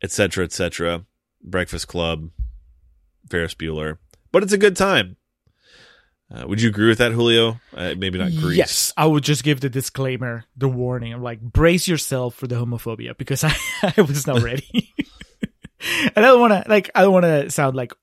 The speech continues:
Speaker 2: overly sensitive about it, but it was really the
Speaker 1: Uh, it's what you said in the first portion. There's a lot of merit to that. It's,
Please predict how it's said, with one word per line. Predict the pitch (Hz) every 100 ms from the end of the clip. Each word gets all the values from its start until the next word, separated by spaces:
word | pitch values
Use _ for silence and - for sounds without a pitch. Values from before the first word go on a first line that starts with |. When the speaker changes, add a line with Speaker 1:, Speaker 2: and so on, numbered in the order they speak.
| _ _ _ _ _ -
Speaker 2:
overly | 139 131 131 127
sensitive | 113 131 123 131 117
about | 110 110 107
it, | 104
but | 117
it | 117
was | 117 113 123
really | 117 110 113 - _ _
the | - 110 110 - 214
Speaker 1:
Uh, | 208
it's | 202 233
what | 226
you | 208
said | 208
in | 196
the | 151
first | 180 175
portion. | 113 95 101
There's | 98 110
a |
lot | 123
of | 117
merit | 117 123
to | 104
that. | 92 95
It's, | 71 101 - -